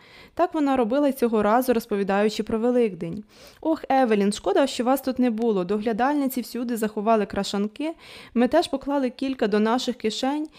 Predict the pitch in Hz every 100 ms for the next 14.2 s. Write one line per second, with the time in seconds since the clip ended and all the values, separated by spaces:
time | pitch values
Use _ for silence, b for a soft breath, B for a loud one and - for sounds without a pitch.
0 | B B B 220 208 285 254 254 240 262
1 | 247 233 190 - - 190 311 381 277 240
2 | 233 - 320 247 220 208 233 277 269 262
3 | 262 226 226 202 170 170 175 269 262 285
4 | 269 262 320 269 196 B B 202 302 311
5 | 269 220 214 208 208 294 294 269 262 196
6 | 165 - B B 214 247 262 247 285 339
7 | 302 277 254 240 214 185 170 - 175 190
8 | B B B B 240 339 262 269 302 302
9 | - 247 262 262 262 233 226 226 233 233
10 | - 226 226 220 240 220 220 185 185 B
11 | B B 262 262 247 226 233 311 302 254
12 | 262 247 233 233 240 247 311 269 226 -
13 | 226 226 214 226 240 233 254 262 254 196
14 | 180 170